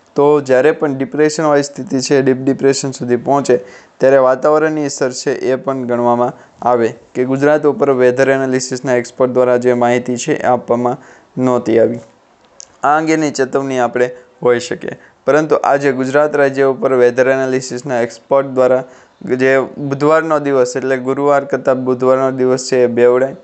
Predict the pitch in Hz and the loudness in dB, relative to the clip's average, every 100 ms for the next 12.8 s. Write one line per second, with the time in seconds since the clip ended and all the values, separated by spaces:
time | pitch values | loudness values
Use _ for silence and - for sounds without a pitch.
0 | _ - _ - 151 160 170 - 165 151 | _ -20 _ -2 2 2 0 0 2 4
1 | 151 165 147 147 147 139 135 139 143 120 | 2 2 2 0 0 -2 0 2 2 0
2 | 131 131 131 139 131 127 131 123 120 123 | 2 2 2 -2 -2 -4 -4 -2 0 0
3 | 123 123 120 120 120 123 127 120 131 127 | 2 0 2 -2 0 2 2 0 -2 -2
4 | 131 131 - - - _ - 139 143 160 | -6 -10 -20 -20 -20 _ -4 0 2 2
5 | 151 156 139 147 147 147 143 143 139 135 | 0 -2 0 -2 0 2 2 0 -6 -6
6 | 135 135 131 131 131 127 127 123 127 123 | -6 -6 -4 -2 0 0 0 0 -2 0
7 | 127 143 - 113 - - _ - 151 156 | 0 0 -4 -10 -12 -20 _ -4 0 2
8 | 143 135 139 160 160 156 151 147 139 147 | 2 0 2 2 2 -2 0 0 2 0
9 | 143 139 143 143 123 135 131 131 131 127 | 0 -2 0 0 0 -2 2 0 0 -2
10 | 127 131 135 131 131 127 120 135 139 - | -2 -2 -2 -2 -2 -2 -2 0 0 -2
11 | 143 139 - 135 139 123 127 127 127 127 | 0 0 0 -2 -2 0 0 0 -4 -4
12 | 127 123 123 131 123 147 - 127 | -2 -2 -2 -8 -6 -6 -4 -2